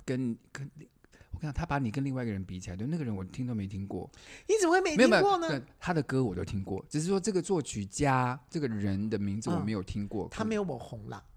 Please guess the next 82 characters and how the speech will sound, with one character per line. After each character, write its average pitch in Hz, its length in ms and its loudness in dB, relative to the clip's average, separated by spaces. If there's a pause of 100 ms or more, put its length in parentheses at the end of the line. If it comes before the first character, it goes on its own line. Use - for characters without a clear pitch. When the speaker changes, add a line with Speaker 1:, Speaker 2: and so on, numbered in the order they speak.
(200)
Speaker 2:
就 220 120 -4
是 214 40 -4
说 226 140 2
他， 226 220 0
他 226 260 -4
的 226 100 2
名 170 200 -2
字 170 100 -4
没 160 80 -2
有 180 80 0
被 170 160 -2
提， - 240 -10
提 135 300 -8
出 180 200 -8
来， 143 240 -4 (200)
提 143 200 -6
很 123 200 -8
多 135 200 -6
次， 135 240 -10
可 151 140 -6
是 180 80 -2
问 226 80 4
题 196 80 0
是 190 140 -2
大 202 240 6
家 196 120 0
都， 185 180 -2
大 190 220 0
概 185 120 0
都 175 100 0
会 - 120 2
知 98 200 -2
道。 156 200 2
Speaker 1:
对， - 100 -14
对， - 40 -8
他 196 80 4
也 196 80 8
写 156 160 2
了 131 100 4
非 165 280 -2
常 117 240 -2
多 120 240 2
主 113 140 -6
打 226 100 4
歌。 240 80 4
Speaker 2:
他， 127 80 -2
对， 170 380 2 (160)
他 - 160 -2
们 240 220 0
把 127 200 -2
他 185 320 -6
跟 185 240 -4
我 127 200 -8
的 127 280 -8 (140)
作 208 180 2
品， 131 180 -10
因 202 120 -4
为 233 60 0
在 226 120 -2
九 160 180 -2
零 147 120 -6
年 143 120 -6
代， 180 100 0
我 147 140 -4
们 165 80 -2
俩 143 280 -2
作 196 200 0
品 151 200 -4
简 127 200 -6
直 143 100 -6
就 175 60 -4
是， 170 100 -8
就 180 180 -4
是 170 120 -6 (180)
多 185 200 2
到 180 140 2
一 160 80 -2
个 156 80 -4
不 151 100 -4
行。 110 340 -4 (640)
可 208 140 2
是 233 400 0